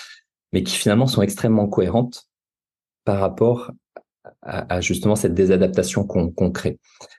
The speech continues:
Euh, donc, quand on parle d'évolutionnisme, c'est juste se dire, bah, comment on peut intégrer ces éléments-là, non pas pour vivre comme nos ancêtres, mais simplement pour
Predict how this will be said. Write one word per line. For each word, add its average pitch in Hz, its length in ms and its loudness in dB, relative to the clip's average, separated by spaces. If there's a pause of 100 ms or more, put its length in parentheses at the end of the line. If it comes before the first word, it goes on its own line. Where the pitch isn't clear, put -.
(200)
Euh, 82 220 2
donc, 98 540 -2
quand 113 160 0
on 113 100 2
parle 107 160 4
d'évolutionnisme, 95 580 2
c'est 95 120 2
juste - 240 -2
se 98 80 0
dire, 95 300 0
bah, 98 280 2 (320)
comment 135 280 4
on 120 80 4
peut 110 220 2
intégrer 98 440 2
ces 92 260 -2
éléments-là, 90 500 0 (220)
non 101 240 4
pas 120 160 2
pour 95 300 -2
vivre 104 240 -2
comme 95 200 0
nos 87 160 0
ancêtres, - 460 -6 (480)
mais 98 400 0
simplement 95 600 0
pour - 520 0